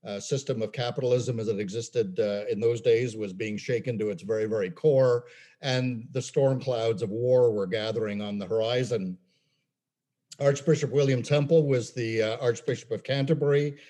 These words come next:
uh, the head of the, um, Church of England and the, uh, uh, titular head of the Anglican Church worldwide. And he was very active, uh, in, uh, engaging in, uh, in what we would now call social issues.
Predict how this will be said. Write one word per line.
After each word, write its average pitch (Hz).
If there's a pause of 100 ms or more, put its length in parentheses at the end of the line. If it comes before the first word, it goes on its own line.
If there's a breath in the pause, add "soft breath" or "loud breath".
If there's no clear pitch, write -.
(240 loud breath)
uh, 107
the 101
head 120
of 107
the, 104
um, 95 (420 loud breath)
Church 135
of 117
England 127
and 104
the, 104
uh, 98
uh, 95 (220)
titular 120
head 113
of 101
the 101
Anglican 107
Church -
worldwide. 123 (1000 soft breath)
And 151
he 190
was 190
very 160
active, 143
uh, 123
in, 131
uh, 120
engaging 131
in, 123
uh, 113 (300)
in 117 (320)
what 123
we 120
would 117
now 117
call 110
social 139
issues. 98